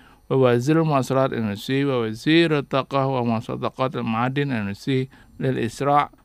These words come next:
في تنفيذ مشاريع الأسس وتسهيل العملية، منها مشروع الميناء باتيمبان وسكة الحديدية السريعة بين جاكرتا وسورابaya،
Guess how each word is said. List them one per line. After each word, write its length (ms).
في 120
تنفيذ 640
مشاريع 540
الأسس 600
وتسهيل 560
العملية، 840
منها 320
مشروع 420
الميناء 720
باتيمبان 720
وسكة 680
الحديدية 680
السريعة 880
بين 360
جاكرتا 680
وسورابaya، 920